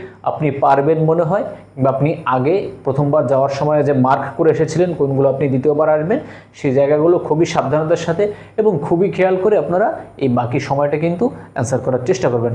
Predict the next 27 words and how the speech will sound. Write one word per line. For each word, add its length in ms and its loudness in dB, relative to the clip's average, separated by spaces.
ফলে 140 0
ফিফটি 300 -2
ফিফটি 220 -2
কনফিউজিং 440 0
তখনই 280 2
অ্যান্সার 340 0
করবেন 220 2
যখন 280 0
আপনার 240 0
দরকার 300 4
মনে 180 0
হয় 180 0
যে 120 2
আমি 200 2
নইলে 240 2
এই 60 2
প্রশ্নগুলো 380 0
অ্যান্সার 260 -2
না 60 0
করলে 220 2
আমার 200 0
অনেক 140 0
কম 120 2
হয়ে 200 2
যায় 140 0
এবং 200 0
আমি 100 2